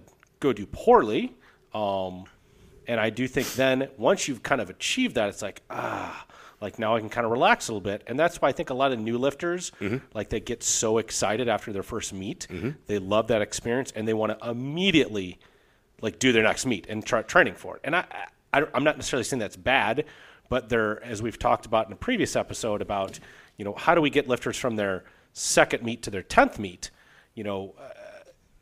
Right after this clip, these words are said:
Speaker 1: how do you get over those post-meet blues, and how do you refocus, perhaps reload, change your focus
Speaker 2: So not,
Speaker 1: slightly?
Speaker 2: not deload, reload.
Speaker 1: Right, reload, um, and then,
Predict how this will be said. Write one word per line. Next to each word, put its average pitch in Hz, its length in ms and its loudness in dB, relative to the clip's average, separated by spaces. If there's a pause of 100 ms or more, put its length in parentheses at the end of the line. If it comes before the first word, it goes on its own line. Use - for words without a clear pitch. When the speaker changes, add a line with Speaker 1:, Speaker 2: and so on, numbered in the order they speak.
Speaker 1:
how 170 240 6
do 160 80 0
you 143 100 -2
get 123 160 2
over 123 220 4
those 95 180 -2
post-meet 113 560 -4
blues, 104 320 -2
and 98 120 -8
how 120 160 2
do 110 60 0
you 101 200 -4 (480)
refocus, 135 920 2 (320)
perhaps 147 760 -4
reload, 120 840 0 (480)
change 156 380 0
your 139 80 -2
focus 120 400 -2
Speaker 2:
So - 260 -4
not, 151 160 6
Speaker 1:
slightly? 98 220 -6
Speaker 2:
not 82 240 -4
deload, - 420 -8
reload. - 140 -12 (460)
Speaker 1:
Right, 113 200 2
reload, 127 600 4 (360)
um, 110 520 2 (340)
and 127 180 -2
then, 120 380 2